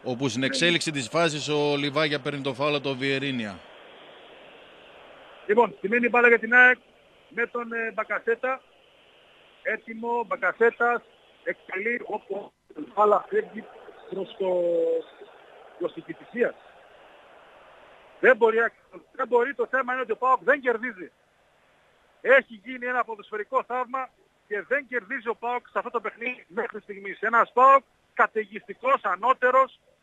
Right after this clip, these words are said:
Speaker 2: πάρα πολύ καλός στο μεγαλύτερο διάστημα του αγώνα. Δεν έχει βάλει γκολ στον Μπάρκα, γιατί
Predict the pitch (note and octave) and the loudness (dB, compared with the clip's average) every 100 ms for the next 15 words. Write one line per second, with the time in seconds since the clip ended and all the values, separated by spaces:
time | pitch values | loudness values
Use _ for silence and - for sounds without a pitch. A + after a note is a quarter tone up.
0 | _ _ _ _ _ A3 C#4+ C#4 B3+ A#3+ | _ _ _ _ _ 2 2 2 -4 -8
1 | B3 A#3 A3 C4+ C4 _ _ G#3 G#3 A#3 | -8 -8 -2 -2 -2 _ _ -14 -10 -8
2 | A#3+ A#3 A#3 A#3 G#3+ G3+ B3 B3 A#3 - | -6 -6 -8 -8 -6 -4 -4 -6 -8 -12
3 | _ - C4 B3 G#3+ G3+ A#3 G#3+ A#3 - | _ -16 -10 -8 -8 -8 -8 -4 -6 -6
4 | - A#3 A3+ G#3 G#3 A#3 A#3 | -2 -2 0 -4 -6 -8 -12